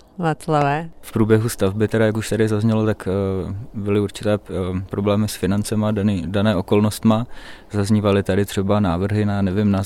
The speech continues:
Speaker 2: na to, že by se úplně upustilo od pohledových betonů, že by se celá ta čelní stěna od parkoviště, že by se hledaly jako al-, různé alternativy, kde teda jsme museli být jakoby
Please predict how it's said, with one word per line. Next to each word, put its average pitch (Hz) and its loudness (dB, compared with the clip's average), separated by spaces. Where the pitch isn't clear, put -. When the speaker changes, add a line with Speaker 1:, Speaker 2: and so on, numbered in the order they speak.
Speaker 2:
na 95 -4
to, 104 -4
že 98 0
by 98 2
se 101 0
úplně 101 0
upustilo 98 -2
od - -2
pohledových 104 0
betonů, 104 -2
že 104 -6
by 98 -4
se 95 -2
celá 95 0
ta 98 -2
čelní 104 0
stěna 98 -2
od 101 -4
parkoviště, 101 -2
že 101 -4
by 95 -6
se - -2
hledaly 98 4
jako 95 0
al-, 87 2
různé 107 2
alternativy, 104 0
kde 104 0
teda 101 0
jsme 107 0
museli 104 0
být 104 -2
jakoby 104 0